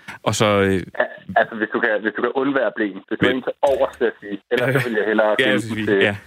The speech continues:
Speaker 1: Ja, så kan man selvfølgelig bruge den på den måde.
Speaker 2: <laughs>
Speaker 1: Men simpelthen at vise sine børn, hvad er det, der sker nede i bleen.
Speaker 2: Ja, og så kan man lære noget om kemi. Og noget om polymerer. Det er i virkeligheden en, øh, altså en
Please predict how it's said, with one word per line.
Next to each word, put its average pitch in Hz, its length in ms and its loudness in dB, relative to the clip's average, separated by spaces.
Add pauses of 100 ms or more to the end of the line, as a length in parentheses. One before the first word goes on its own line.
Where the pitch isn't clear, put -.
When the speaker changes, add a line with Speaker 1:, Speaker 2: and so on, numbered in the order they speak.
(200)
Speaker 1:
Ja, 127 120 2
så 131 80 -4
kan 127 80 -4
man 113 60 -4
selvfølgelig 104 280 -2
bruge 101 120 2
den 101 80 0
på 101 80 2
den 98 120 4
måde. 101 120 2 (180)
Speaker 2:
<laughs> 117 160 -2
Speaker 1:
Men 123 100 4
simpelthen 120 300 0
at 104 160 -2
vise 123 220 2
sine 101 200 2
børn, 110 280 2 (400)
hvad 107 160 2
er 95 40 -2
det, 107 100 -4
der 107 80 0
sker 98 320 -2 (140)
nede 101 400 4
i 107 60 0
bleen. 98 360 2 (1080)
Speaker 2:
Ja, 107 200 2 (240)
og - 160 -2
så 147 100 2
kan 185 80 0
man 170 100 2
lære 170 120 4
noget 185 200 4
om - 40 -10
kemi. 180 260 0 (1040)
Og 120 180 2
noget 135 240 4
om 123 180 2 (240)
polymerer. 135 520 4 (220)
Det 131 80 2
er 123 80 4
i 123 100 -4
virkeligheden 165 340 0 (100)
en, 113 140 0
øh, 92 400 4 (120)
altså - 160 0 (100)
en 113 60 0